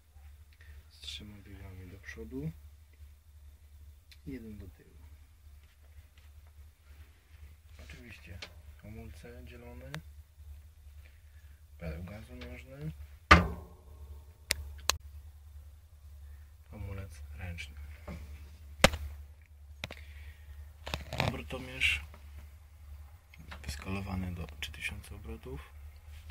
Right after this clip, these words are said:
Możemy kręcić traktorek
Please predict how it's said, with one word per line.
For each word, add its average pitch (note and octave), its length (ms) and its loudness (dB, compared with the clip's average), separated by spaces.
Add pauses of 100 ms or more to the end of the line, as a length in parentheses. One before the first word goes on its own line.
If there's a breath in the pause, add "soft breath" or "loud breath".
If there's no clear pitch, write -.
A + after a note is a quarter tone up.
(3500 loud breath)
Możemy G#2 380 -2
kręcić G#2 600 -6 (1500 loud breath)
traktorek G#2 560 -6